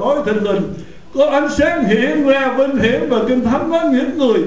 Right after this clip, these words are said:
chăn chiên sợ quá đi, họ rất sợ hãi. Nhưng mà cảm ơn Chúa, thiên sứ nói với họ, 'Đừng sợ chi,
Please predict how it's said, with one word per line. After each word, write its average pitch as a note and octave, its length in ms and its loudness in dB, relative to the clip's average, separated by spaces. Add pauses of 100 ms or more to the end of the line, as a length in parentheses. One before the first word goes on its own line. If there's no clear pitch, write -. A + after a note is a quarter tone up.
chăn A3 280 -2
chiên G#3 220 -2
sợ F3+ 680 -2
quá D#4 320 2 (100)
đi, F#3 60 0 (460)
họ A#3 560 0
rất F#4 360 0
sợ E3+ 300 -2
hãi. G#3+ 420 -2 (500)
Nhưng A#3 280 -10
mà F3 240 -4
cảm - 180 -6
ơn F3 220 -6
Chúa, - 300 -8
thiên D#3+ 180 -4
sứ G#3 160 -8
nói A#3+ 360 -6
với G#3+ 100 -6
họ, C#4 360 -2
'Đừng G3 180 0
sợ G#3 260 -4
chi, B3+ 280 -2